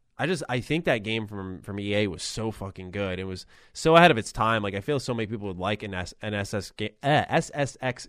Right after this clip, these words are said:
game nowadays. Uh, and it just, it's aged so well and how it plays. And so for me, that's one of my favorites that I would recommend to anyone with Game Pass. Mafatcock writes in. Here we go. "What's your R P G strategy like?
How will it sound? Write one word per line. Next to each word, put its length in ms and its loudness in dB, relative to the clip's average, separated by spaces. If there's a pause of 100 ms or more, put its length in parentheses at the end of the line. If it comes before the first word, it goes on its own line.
game 380 -2 (540)
nowadays. 520 0 (400)
Uh, 320 -8
and 120 -10
it 80 -6
just, 180 -6
it's 180 -10
aged 240 -2
so 200 0
well 320 2
and 100 -6
how 140 -6
it 80 -16
plays. 340 -8
And 160 -12
so 280 -4
for 120 -6
me, 140 0
that's 260 -2 (100)
one 140 -6
of 60 -4
my 160 -2
favorites 480 -6
that 120 -2
I 80 -2
would 140 -6
recommend 380 -4
to 80 -6
anyone 260 -10
with 100 -18
Game 200 -10
Pass. 340 -8 (2250)
Mafatcock 600 -2
writes 280 -4
in. 180 -6 (360)
Here 100 -12
we 100 -12
go. 200 -8 (1000)
"What's 220 -4
your 120 6
R 120 8
P 160 2
G 140 0
strategy 480 4
like? 280 0